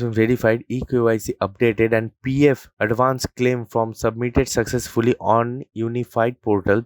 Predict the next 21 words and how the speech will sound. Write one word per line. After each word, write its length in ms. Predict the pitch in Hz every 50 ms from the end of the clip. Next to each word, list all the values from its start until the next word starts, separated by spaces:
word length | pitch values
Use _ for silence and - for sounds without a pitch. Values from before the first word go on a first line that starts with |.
| _ -
please 320 | - 110 117 123 127 120 120 - _ - -
click 260 | 110 113 120 117 _ - - -
here 200 | 104 104 104 101 - _ -
to 80 | 117 120 127 123 107
view 160 | 104 98 107 110 110 -
PDF।" 420 | 117 113 110 117 131 139 117 - _ _ _ _ _ _ _
তো 40 | - 113 101
আমি 160 | 107 107 110 104 - -
click 220 | 113 120 120 - - - -
here-এ 320 | - 117 110 110 107 110 104 _ -
ক্লিক 200 | 131 143 151 - _ - - 143
করব। 240 | 127 123 117 113 117 123 127 - _ - - _ _ _
ক্লিক 220 | - 101 104 - - -
করার 240 | 117 110 113 110 107 107 _ -
পর 120 | 107 107 104 104 101
আমি 140 | 98 101 98 90 104
দেখতে 260 | 107 104 - - - 127 123
পাচ্ছি 420 | 117 110 - _ - - - 127 131 139 123 113
যে 80 | 113 117 110
এখানে 220 | 98 - 117 110 113 113
ফর্মটা 260 | - 110 107 110 110